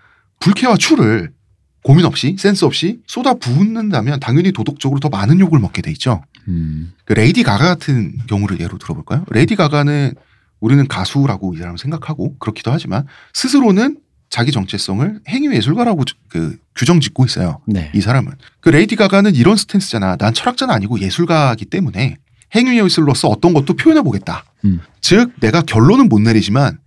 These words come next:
Speaker 1: 어떤 게 예술로서 어, 불쾌와 쾌의 지점이 뭔지 그 한계점을 한번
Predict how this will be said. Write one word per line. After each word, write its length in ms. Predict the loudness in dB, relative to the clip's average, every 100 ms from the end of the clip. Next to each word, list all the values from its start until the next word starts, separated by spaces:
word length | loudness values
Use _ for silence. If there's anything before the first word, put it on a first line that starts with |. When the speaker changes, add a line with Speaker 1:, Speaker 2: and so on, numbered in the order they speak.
| _
Speaker 1:
어떤 380 | -4 2 2 4
게 220 | 4 4
예술로서 800 | 4 2 0 -2 -6 -8 -10 -14 _
어, 140 | -4 -4 -4 _ _ -2
불쾌와 640 | -2 0 2 4 2 0 -8 _
쾌의 240 | 2 2
지점이 380 | 2 2 2 2
뭔지 440 | 4 2 2 0 -4 0
그 100 | 2
한계점을 520 | 4 2 2 0 2
한번 340 | 0 0 -2